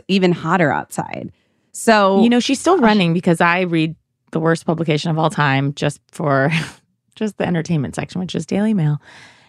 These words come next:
Speaker 2: And boy, do they have her running every single day. They've got her in a tank top.
Speaker 1: Really? And is she making that face?
Speaker 2: You know what? I am calling up one face, like, mouth open, kind of. She's always in a little, like, very fitted tank and running her little brains out.
Speaker 1: She's so fit.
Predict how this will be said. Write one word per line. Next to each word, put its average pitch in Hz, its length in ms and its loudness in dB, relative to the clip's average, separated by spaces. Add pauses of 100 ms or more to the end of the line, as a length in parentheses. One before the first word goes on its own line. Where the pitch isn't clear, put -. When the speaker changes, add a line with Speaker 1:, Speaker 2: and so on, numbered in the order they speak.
(140)
Speaker 2:
And 175 200 2
boy, 185 260 4
do 185 80 2
they 180 200 4
have 170 260 2
her 165 160 4
running 156 320 2
every 147 220 0
single 170 280 -2
day. - 340 -6
They've 165 160 4
got 160 220 2
her 156 60 0
in 147 80 0
a 139 60 0
tank 220 320 -2
top. 220 320 0
Speaker 1:
Really? 240 520 6 (120)
And 262 120 6
is 302 100 4
she 339 140 4
making 294 360 6
that 262 180 2
face? 247 500 2
Speaker 2:
You 165 180 -4
know 170 220 2
what? 196 200 4
I 185 80 2
am 170 220 2
calling 160 380 2
up 151 160 -2
one 147 260 2
face, 127 360 0
like, 160 160 0
mouth 147 280 2 (120)
open, 190 400 0
kind 302 280 -2
of. 330 220 2 (520)
She's 196 260 0
always 226 400 2
in 220 160 4
a 202 60 4
little, 190 280 4
like, 170 320 2
very 160 320 2
fitted 202 320 0
tank 147 560 0 (140)
and 160 260 0
running 160 280 2
her 165 140 -2
little 170 600 -4
brains - 320 -4
out. - 80 -2
Speaker 1:
She's 240 180 2
so 220 540 2
fit. - 600 0